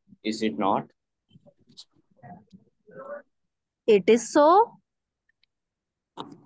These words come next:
Speaker 1: So God must be attractive, attractive for all। Therefore, if God has any name, he, if you want to give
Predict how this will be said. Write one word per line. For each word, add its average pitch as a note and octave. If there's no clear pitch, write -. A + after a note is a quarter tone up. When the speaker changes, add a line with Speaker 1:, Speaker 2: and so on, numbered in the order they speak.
Speaker 1:
So C3
God C#3
must A#2+
be A#2
attractive, G#2+
attractive A#2+
for A#2
all। F#2+
Therefore, B2
if B2+
God A#2
has A#2
any A#2
name, F2+
he, B2
if B2+
you C3+
want A#2
to A#2+
give A#2